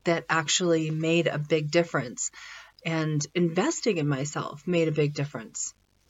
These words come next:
And I, I guess I'm sharing this with you because I know how far I've come, and I know I still have a long way to go. I, and then, you know, sometimes it's a slow process. You know, sometimes we,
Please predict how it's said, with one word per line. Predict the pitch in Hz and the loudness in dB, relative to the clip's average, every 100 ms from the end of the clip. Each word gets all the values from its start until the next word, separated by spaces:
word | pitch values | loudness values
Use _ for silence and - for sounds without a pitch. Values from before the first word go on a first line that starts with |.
| - | -2
And | 202 | 0
I, | 208 | 0
I | 196 | 0
guess | 202 277 294 | 0 0 2
I'm | 277 208 208 - - _ | 2 2 -2 -14 -20 _
sharing | - - 320 349 | 0 4 4 4
this | 233 175 | 4 2
with | 170 165 | -2 0
you | 165 | 0
because | 165 165 - 185 175 165 - - | 0 -2 -2 2 4 2 -2 -4
I | 185 | -2
know | 196 240 | 2 2
how | 254 220 | 2 0
far | - 196 180 | 0 0 0
I've | 151 | -2
come, | - 190 190 220 240 - _ _ - - - _ - | -6 -2 0 0 0 -6 _ _ -20 -20 -20 _ -4
and | - 330 | 2 6
I | 339 | 6
know | 320 | 6
I | 294 | 4
still | - 226 | 4 4
have | 196 175 | 4 2
a | 170 | 2
long | 165 165 | 2 2
way | 160 156 | 0 -2
to | |
go. | 147 160 196 202 | 0 2 4 2
I, | - 202 | 0 -4
and | 202 208 220 | -4 -2 0
then, | 226 220 - _ _ _ _ - | 0 -2 -6 _ _ _ _ -2
you | 208 | 0
know, | 226 240 | 2 0
sometimes | 247 226 220 233 214 | 0 0 2 2 0
it's | 208 | 0
a | 214 | 0
slow | - 226 208 | 2 2 2
process. | 214 208 208 - 147 - | 4 2 2 -4 -6 -6
You | 190 | -4
know, | 180 185 | 0 -2
sometimes | 175 185 185 185 | -2 -4 -2 2
we, | 180 180 | 6 6